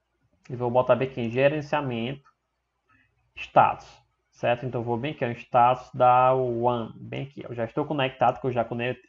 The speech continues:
já conectei o cabo na porta azul, que é a porta wan, cabo que vem internet. Então eu já estou com meu usuário autenticado e obtendo o I P tudo certinho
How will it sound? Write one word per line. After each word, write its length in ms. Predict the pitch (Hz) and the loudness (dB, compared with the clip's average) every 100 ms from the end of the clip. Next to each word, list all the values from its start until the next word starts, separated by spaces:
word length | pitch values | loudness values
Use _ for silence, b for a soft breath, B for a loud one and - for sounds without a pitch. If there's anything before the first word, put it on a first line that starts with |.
| - | -8
já 160 | 120 117 | -2 -2
conectei 400 | 127 117 - 147 | -2 -6 -6 -2
o 20 | |
cabo 280 | 127 120 127 | 2 2 2
na 80 | |
porta 320 | 113 120 120 135 | -2 -2 0 -2
azul, 260 | 120 127 | 0 -6
que 80 | - | -4
é 40 | 131 | -2
a 20 | |
porta 280 | 113 113 131 | -2 0 0
wan, 280 | 127 135 - b b b _ | 0 -2 -10 b b b _
cabo 180 | 120 117 | 2 2
que 100 | 127 | -6
vem 160 | 117 | -6
internet. 560 | 110 123 147 139 - - _ _ _ | -4 -2 0 -2 -4 -10 _ _ _
Então 220 | - 120 | -6 -4
eu 60 | 120 | 2
já 80 | 117 | 0
estou 180 | 127 | 0
com 80 | 120 | -4
meu 80 | 123 | -4
usuário 300 | 120 117 113 | 2 4 4
autenticado 520 | 113 135 - 135 143 | 2 -10 2 4 4
e 40 | 151 | 0
obtendo 420 | 151 147 147 147 | -2 -4 -4 -4
o 20 | |
I 60 | 143 | -4
P 220 | 139 143 | -2 -4
tudo 200 | 143 139 | -6 -10
certinho 560 | - 156 160 117 110 | -4 -4 -4 -12 -12